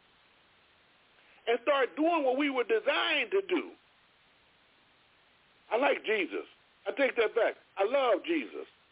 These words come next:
This is what Jesus says about himself. And, you know, Jesus is not, Jesus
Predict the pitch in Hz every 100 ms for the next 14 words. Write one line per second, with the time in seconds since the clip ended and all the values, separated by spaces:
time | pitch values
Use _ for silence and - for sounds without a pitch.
0 | _ _ _ _ - 302 247 220 202 269
1 | 262 170 147 160 127 113 139 165 165 143
2 | - 190 104 80 - _ _ _ _ _
3 | 247 339 311 226 - _ - 330 359 269
4 | 208 190 220 196 - _ _ _ _ -
5 | 349 330